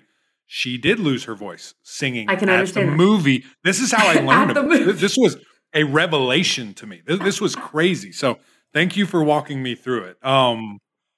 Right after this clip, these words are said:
Speaker 1: wow. Did you get popcorn? Like,
Speaker 2: Well,
Speaker 1: this
Speaker 2: I
Speaker 1: is so
Speaker 2: wanted
Speaker 1: weird.
Speaker 2: the popcorn bucket, but they only
Speaker 1: But
Speaker 2: had
Speaker 1: you
Speaker 2: this,
Speaker 1: just
Speaker 2: so I had to get a drink. Unfortunately, I wanted the popcorn.
Speaker 1: Shout out T Swift, taking over every
Speaker 2: Oh, she
Speaker 1: facet
Speaker 2: is.
Speaker 1: of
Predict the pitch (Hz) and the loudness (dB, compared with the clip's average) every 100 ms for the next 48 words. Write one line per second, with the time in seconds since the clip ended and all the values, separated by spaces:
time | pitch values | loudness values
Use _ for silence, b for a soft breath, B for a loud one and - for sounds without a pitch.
0 | _ _ 117 120 - 131 139 147 - 107 | _ _ -2 -2 -2 -4 0 -2 -2 -10
1 | - - 190 202 151 110 98 - - 233 | -10 -8 -8 -6 -6 -8 -10 -14 2 4
2 | 226 226 220 202 175 202 277 - - - | 4 2 0 2 2 4 4 2 0 0
3 | 190 - 208 175 170 135 - 151 - _ | -2 -2 -4 -2 -2 -4 -6 -10 -10 _
4 | _ _ _ _ _ _ _ _ _ _ | _ _ _ _ _ _ _ _ _ _
5 | _ 190 170 165 180 165 160 151 139 139 | _ 0 2 2 2 2 0 -2 -4 -4
6 | 127 - - 170 175 170 160 151 143 143 | -6 -4 -2 0 0 -2 -2 -2 -6 -10
7 | 127 - _ _ _ _ _ _ _ _ | -12 -16 _ _ _ _ _ _ _ _
8 | _ _ - 156 151 - - - 62 - | _ _ -14 -14 -10 -12 -12 -14 -12 -10
9 | 65 - - - - - - 139 101 98 | -12 -14 -18 -16 -14 -10 -8 -6 -6 -8
10 | - 165 - 104 117 - - 139 139 143 | -6 -6 -4 -4 -4 -4 -4 -2 0 0
11 | 139 113 113 127 131 311 359 359 339 - | -2 -4 -6 -6 -4 0 0 0 0 -4
12 | 202 - | -8 -18